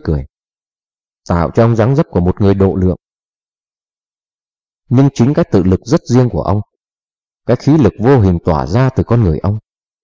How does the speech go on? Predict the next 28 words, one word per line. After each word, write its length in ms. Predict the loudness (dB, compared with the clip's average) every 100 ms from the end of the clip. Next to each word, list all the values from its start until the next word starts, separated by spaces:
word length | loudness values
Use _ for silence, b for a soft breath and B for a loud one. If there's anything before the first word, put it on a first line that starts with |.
| _ _ _ -4
khiến 200 | 0 2 2
cho 100 | 0
mọi 180 | 0
người 180 | 2 2
nhất 160 | 2 -2 0
trí 180 | 0
rằng 220 | 0 -2 -6 _ _ _ _ _ _ -6
ông 240 | 0 2
là 80 | 2
một 200 | 0 0
trong 160 | 0 2
những 140 | 2
người 120 | 0
đàn 140 | 0 -2
ông 240 | 0 2
lôi 160 | 2 2
cuốn 240 | 0 2 2
nhất 100 | 0 -4
của 140 | -6
thời 180 | -2 -2
đại 180 | -4 -6
mình. 140 | -6 -8 _ _ _ _ _ _ _ _ _ _ _ _ _ _ _ _ _ _ _ _ _ _ _ _ _
"Jess, 200 | 0 0 0 -6 _ -8
anh 160 | -4
qua 140 | 0 0
chỗ 140 | 2 2
em 220 | 2 0
này." 140 | -2